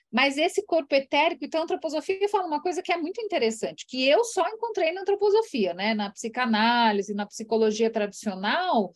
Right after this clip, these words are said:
não me lembro de ter encontrado, que é isso da gente ter um corpo base,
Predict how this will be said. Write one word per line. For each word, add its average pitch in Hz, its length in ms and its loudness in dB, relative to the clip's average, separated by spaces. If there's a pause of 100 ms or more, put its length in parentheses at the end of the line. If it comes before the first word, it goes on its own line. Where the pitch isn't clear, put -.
(380)
não 262 400 6
me 381 100 2
lembro 311 440 2
de 294 120 -6
ter 311 140 -6
encontrado, 302 920 -2
que 277 200 -2
é 294 100 4
isso 269 340 -4
da 254 140 -2
gente 254 580 -4 (540)
ter 285 160 6
um 285 140 0
corpo 226 880 2
base, 190 960 0